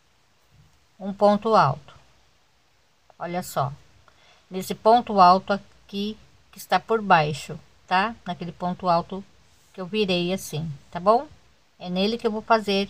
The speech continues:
o ponto alto, tá bom? Duas correntinhas, aqui na correntinha ao lado do ponto alto, vou fazer o cantinho, faço um ponto alto, uma, duas,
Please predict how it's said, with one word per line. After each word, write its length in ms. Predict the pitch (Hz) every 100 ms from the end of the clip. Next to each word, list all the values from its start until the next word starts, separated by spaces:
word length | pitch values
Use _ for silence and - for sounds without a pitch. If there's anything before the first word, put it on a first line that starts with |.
| -
o 80 | 202
ponto 400 | - 190 196 220
alto, 360 | 180 135 - - _ _ _ _ _
tá 80 | -
bom? 300 | 165 214 262 - _ _ _ _ _ _ _ _ _ _ _ _ _ _ _
Duas 320 | 190 196 196
correntinhas, 960 | 196 190 185 175 - 214 233 254 254 - - _ _ _ -
aqui 200 | - 185
na 140 | 196 196
correntinha 560 | 208 202 196 - 180
ao 80 | 170
lado 320 | 180 185 185
do 100 | 180
ponto 400 | 175 170 165 170
alto, 520 | 170 175 202 214 294 311 _ _ _ _ _ _ _ _ _ _ _ _ _ _ _ _
vou 80 | 202
fazer 340 | - 214 214 208
o 40 |
cantinho, 680 | 226 233 233 - 156 139 151 - _ _ _ _ _ _ _ _
faço 300 | 180 170 170
um 80 | 180
ponto 400 | 165 165 175 170
alto, 580 | 156 165 196 233 - 285 _ _ _ _ _ _
uma, 480 | 208 220 214 202 196
duas, 580 | 175 175 160 156 160